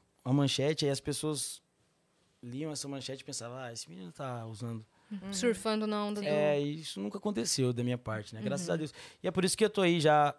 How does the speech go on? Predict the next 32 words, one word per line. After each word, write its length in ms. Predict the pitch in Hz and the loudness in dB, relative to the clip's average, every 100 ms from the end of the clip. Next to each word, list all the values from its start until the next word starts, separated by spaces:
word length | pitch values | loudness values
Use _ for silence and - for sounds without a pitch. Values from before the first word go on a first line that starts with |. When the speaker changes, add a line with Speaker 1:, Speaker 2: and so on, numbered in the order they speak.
| - | -4
Speaker 1:
há 140 | 127 | -2
sete 380 | 123 139 151 160 | 0 -2 0 2
anos 420 | 135 147 131 - _ _ _ _ _ _ - | 4 4 2 -6 _ _ _ _ _ _ -8
tocando, 800 | 131 - 139 151 143 131 120 113 113 | -4 4 6 6 4 2 0 -4 -2
é, 240 | 117 113 | 0 0
fazendo 320 | - 113 123 | 0 0 2
meu 100 | 123 | 0
trabalho, 580 | 123 120 113 123 131 123 - - _ _ 117 | 0 0 2 2 2 0 -4 -20 _ _ -14
tocando 300 | 120 127 127 | -4 2 2
no 60 | 123 | 4
Brasil 280 | 127 117 | 4 4
inteiro. 560 | 139 123 135 147 139 127 | 2 4 6 6 6 2
Cada 240 | - 123 | -2 -2
dia, 400 | 123 131 143 135 107 _ - | 0 4 6 4 0 _ -6
é, 540 | 113 117 110 104 98 | -2 0 -2 -4 -6
cada 220 | - 113 113 | -6 -4 -2
dia 420 | 135 156 139 113 _ 113 104 - | 2 4 4 0 _ -20 -20 -6
mais 280 | 117 120 120 | 0 2 2
músicas 560 | 131 - 117 - - _ - | 2 0 -2 -4 -6 _ -16
estão 240 | - 127 | -4 -2
chegando 340 | - 117 120 113 | -2 -2 -2 -2
por 140 | 120 | -2
aí. 420 | 110 123 151 160 180 - - - - | 0 2 0 -2 -6 -16 -20 -20 -8
Speaker 2:
Tem 160 | 196 190 | -2 -2
a 60 | |
nova 460 | 196 208 233 233 240 | 0 2 0 -2 -8
agora, 440 | - 175 175 214 214 | -10 -6 -4 -2 -2
Speaker 1:
Tem 100 | 135 | -2
Speaker 2:
né? 60 | |
Speaker 1:
a 40 | 135 | -2
nova. 320 | 127 139 143 - - - | 0 -2 -4 -14 -20 -6
Por, 180 | 151 | -6